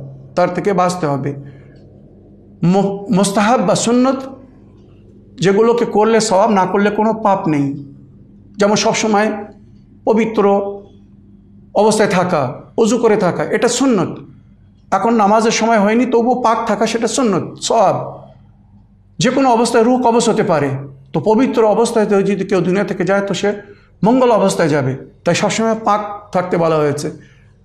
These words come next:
তবে অজু ফরজ করা হয়েছে বা পবিত্রতা ফরজ করা হয়েছে নামাজের সময় বা কোরআন তেলাওয়াতের সময়, যেখানে পবিত্রতার শর্ত। তো বাকি টাইমে পবিত্র থাকা সুন্নত। যদি কেউ সে সময়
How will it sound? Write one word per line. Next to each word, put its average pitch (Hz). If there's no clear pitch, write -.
তবে 160
অজু 180
ফরজ 233
করা 226
হয়েছে 240
বা 170
পবিত্রতা 208
ফরজ 208
করা 226
হয়েছে 226
নামাজের 233
সময় 160
বা 196
কোরআন 247
তেলাওয়াতের 214
সময়, 190
যেখানে 202
পবিত্রতার 214
শর্ত। 170
তো 175
বাকি 214
টাইমে 208
পবিত্র 220
থাকা 226
সুন্নত। 220
যদি 226
কেউ 247
সে 214
সময় 208